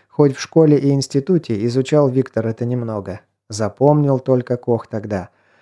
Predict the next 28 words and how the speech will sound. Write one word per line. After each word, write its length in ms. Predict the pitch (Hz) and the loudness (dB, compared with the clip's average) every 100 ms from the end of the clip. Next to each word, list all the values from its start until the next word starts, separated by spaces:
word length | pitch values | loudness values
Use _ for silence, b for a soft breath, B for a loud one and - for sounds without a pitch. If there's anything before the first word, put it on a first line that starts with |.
| _ | _
что 240 | - 117 | -14 -10
чаще 460 | 101 147 156 - 131 | -4 0 0 0 -4
всего 380 | - 135 160 131 | -2 0 2 2
дети 340 | 127 170 147 | 2 0 0
рождаются 720 | 113 117 120 160 156 - 139 | -2 -2 0 2 2 0 -4
с 40 | |
синдромом 640 | - 143 135 139 151 143 127 | -2 -2 0 2 2 2 0
Дауна, 380 | 151 180 131 104 | 0 2 0 -2
если 380 | 101 151 - 143 | -4 -4 -4 -4
мать 320 | 156 165 - | -2 -4 -6
в 80 | 135 | -6
возрасте. 640 | 165 131 104 98 - 101 _ _ _ _ _ _ | -2 -2 -4 -10 -10 -14 _ _ _ _ _ _
Про 180 | 107 113 | -4 -2
его 220 | 104 120 | 0 0
матушку 500 | 147 170 190 - 190 | 0 -2 -4 -6 -2
это 200 | 160 165 | -2 0
можно 360 | 156 165 175 170 | 0 0 0 -2
считать 500 | - 156 135 151 - | -2 -4 -2 -4 -4
причиной 560 | 139 131 - 135 135 | -6 -6 -4 -4 -4
стопроцентной. 1000 | 131 - 117 110 110 - 101 90 98 87 _ _ _ _ _ _ | -6 -8 -10 -8 -10 -8 -10 -10 -14 -16 _ _ _ _ _ _
Матушке-княгине 1040 | - 123 120 117 - 120 127 123 120 151 127 | -2 -2 0 -2 -4 -8 -4 -2 0 0 0
сейчас 520 | - 113 110 104 - | -6 -8 -6 -6 -2
лет 260 | 120 139 - | -2 -2 -4
под 240 | 127 - | -6 -4
пятьдесят, 640 | 127 123 123 139 139 - _ _ _ _ | -4 -2 -4 -4 -6 -10 _ _ _ _
а 120 | - 101 | -8 -8
значит, 600 | 107 160 170 - 160 135 | -4 -4 -4 -4 -6 -2
его... 580 | 131 131 147 190 151 | -2 0 0 0 -2